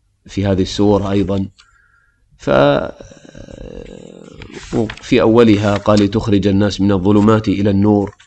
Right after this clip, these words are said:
هناك ظلمات، وهذه الظلمات ظلمات الكفر، الظلم،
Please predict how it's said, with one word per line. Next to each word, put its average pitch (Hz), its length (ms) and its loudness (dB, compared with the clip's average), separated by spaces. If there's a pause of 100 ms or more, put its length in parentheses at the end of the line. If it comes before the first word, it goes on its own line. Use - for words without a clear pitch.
(640)
هناك 107 280 2
ظلمات، 101 680 2 (1080)
وهذه 104 840 2
الظلمات 101 680 2
ظلمات 101 500 2 (320)
الكفر، 104 800 0
الظلم، 104 520 2